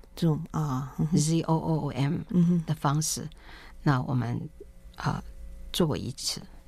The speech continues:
Speaker 1: 嗯哼，做过一次。
Speaker 2: 对。
Speaker 1: 嗯哼哼。好，其实这个需要，呃，是会铺天盖地而来耶。<laughs> 我相信，呃，这个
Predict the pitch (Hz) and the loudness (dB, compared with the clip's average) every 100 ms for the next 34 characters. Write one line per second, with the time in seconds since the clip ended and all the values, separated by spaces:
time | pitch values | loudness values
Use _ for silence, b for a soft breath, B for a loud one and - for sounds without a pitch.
0 | - - - - 165 165 165 - 175 156 | -18 -18 -2 4 4 4 0 0 0 0
1 | 135 - - 151 - - 165 160 - 175 | -2 -4 -6 -8 -10 0 0 0 -2 -2
2 | - 170 B B B B B B - - | 0 -4 B B B B B B -4 -2
3 | 151 - 156 165 190 165 156 - 160 170 | 0 2 2 4 4 4 2 2 4 4
4 | 156 156 B B B - 160 151 143 139 | 2 -4 B B B 0 2 2 0 0
5 | - 165 156 139 - - - - 190 - | 0 2 2 2 -2 -8 -12 4 4 6
6 | 190 - 170 165 151 143 131 113 127 - | 4 4 0 0 -2 0 -2 -2 -4 -4
7 | 58 67 - - - - - - - 147 | -6 0 0 0 -8 -14 -16 -14 0 0
8 | - 175 160 - 156 139 135 B B B | 4 2 2 2 2 2 -2 B B B
9 | - 147 143 135 135 139 135 - - - | -4 -2 0 0 0 0 -2 -4 -16 -18
10 | - - 160 151 131 120 | -6 -2 0 0 -2 -4